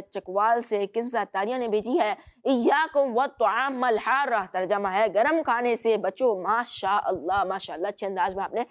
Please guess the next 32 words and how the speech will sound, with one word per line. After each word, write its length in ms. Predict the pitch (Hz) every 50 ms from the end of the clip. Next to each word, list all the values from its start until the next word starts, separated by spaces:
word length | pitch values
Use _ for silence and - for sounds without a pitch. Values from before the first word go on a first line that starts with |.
| _ _ _ _ _ -
حدیث 200 | 190 220 254 294 302 240
پاک 180 | 262 262 247 -
کو 60 | 269
بھی 100 | 233 247
لکھا، 280 | 214 226 - 226 214 214
پھر 100 | 214 180
پھول 260 | - - - 226 247
بھی 80 | 247 247
بنائے 260 | 233 220 202 196 208
ہیں، 140 | 214 190 196 - _ _ - - _ _
ماشاءاللہ۔ 840 | 190 202 214 208 208 - - 208 185 185 - - 180 175 185 160 120 - - - - _
جی 200 | 185 190 190 175
next۔ 260 | 185 208 190 - - - -
میرا 260 | 196 214 254 277 277 262 226
پیارا 180 | 240 220 202 196 180
دین، 180 | 220 233 233
ایک 180 | 196 208 202 208
پیاری 240 | 202 196 190 196 185
حدیث، 260 | 180 180 214 208 -
قال 140 | - 190 180
رسول 320 | 180 175 170 - 185 180
اللہ 340 | 180 185 196 214 233 240 220
صلی 180 | - 220 190
اللہ 260 | 185 180 196 208 240 240
تعالی 200 | - 196 208 214 208 196
علیہ 140 | 190 180
وآلہ 120 | 185 170 -
وسلم، 300 | 165 - 220 220 247 240 240 - - - _ _ -
الحیاء 680 | - 233 285 302 262 - 226 226 240 247 269 277 - 294 320 359 370 - - -
من 140 | 196 214 262
الایمان، 640 | 320 349 311 269 302 277 262 254 254 247 226 214 196
ترجمہ 340 | 202 202 190 220 214 233